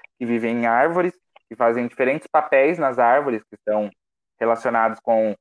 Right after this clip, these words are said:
a defesa das árvores, ah, que as formigas também fazem isso, ah, com uma relação de viver realmente nas árvores. Aí tem as formigas de solo, que tá mais relacionado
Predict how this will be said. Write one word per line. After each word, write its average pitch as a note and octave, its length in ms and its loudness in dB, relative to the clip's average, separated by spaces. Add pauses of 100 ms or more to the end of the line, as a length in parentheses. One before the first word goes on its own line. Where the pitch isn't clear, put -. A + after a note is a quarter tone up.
a A2+ 80 -2
defesa A#2 460 0
das G#2 200 0
árvores, A#2 600 2 (500)
ah, G2+ 420 0
que G#2 80 -4
as G#2 240 -2
formigas A2+ 280 -6
também A2 340 -6
fazem G#2+ 400 -6
isso, B2+ 280 -12 (500)
ah, A#2 640 4
com A#2+ 180 2
uma B2 140 2
relação B2+ 760 0 (300)
de A#2 140 -8
viver B2+ 480 0
realmente B2+ 540 0
nas C3 220 -2
árvores. G2 380 0 (400)
Aí A2 120 0
tem B2+ 200 -4
as B2+ 120 -2
formigas C3 380 0
de C3+ 100 -4
solo, D#3 520 2
que - 120 -18
tá A#2 220 0
mais A2+ 200 -2
relacionado A2+ 760 -2